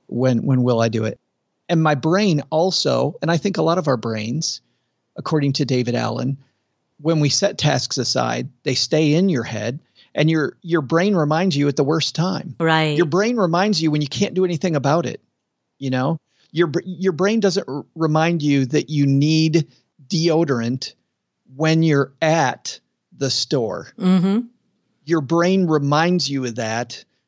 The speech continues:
Speaker 1: when you're in the middle of dinner,
Speaker 2: Mm.
Speaker 1: right? You go, "Oh yeah, I gotta remember deodorant." And if I don't write it down right now, then it stays in that loop, or if I don't do something with it. So,
Speaker 2: Yeah.
Speaker 1: um,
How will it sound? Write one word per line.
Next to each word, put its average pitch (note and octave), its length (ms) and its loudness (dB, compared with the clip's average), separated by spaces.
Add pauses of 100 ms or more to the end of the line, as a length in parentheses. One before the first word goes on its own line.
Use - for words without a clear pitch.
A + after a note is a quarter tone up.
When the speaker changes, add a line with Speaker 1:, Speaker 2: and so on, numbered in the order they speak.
(180)
Speaker 1:
when D3+ 200 0
you're C#3+ 180 2
in D#3 180 0
the C#3 80 2
middle D3 300 2
of A2+ 260 -4
dinner, C3 480 -2 (280)
Speaker 2:
Mm. D#3+ 280 0
Speaker 1:
right? C3+ 400 2 (140)
You D3+ 140 -4
go, D#3+ 120 -2
"Oh G#3 220 0
yeah, F3+ 180 0
I D#3+ 60 2
gotta D#3+ 180 0
remember D#3 300 0
deodorant." D3 300 0
And - 100 -6
if C#3 80 -4
I D#3+ 80 0
don't E3+ 160 0
write D3+ 160 -2
it C3+ 80 -4
down F3 240 0
right B2 160 -4
now, A#2+ 320 -4 (560)
then C#3 640 2
it C#3+ 100 -2
stays C3+ 380 0
in C3+ 140 4
that C#3 280 2
loop, C3+ 480 -2
or C3 60 -2
if B2 100 -2
I C3+ 80 2
don't C3+ 200 0
do C#3 100 -2
something B2+ 320 -4
with B2 160 -2
it. - 160 -8
So, B2 320 -2 (140)
Speaker 2:
Yeah. D#3+ 440 0
Speaker 1:
um, A2+ 380 0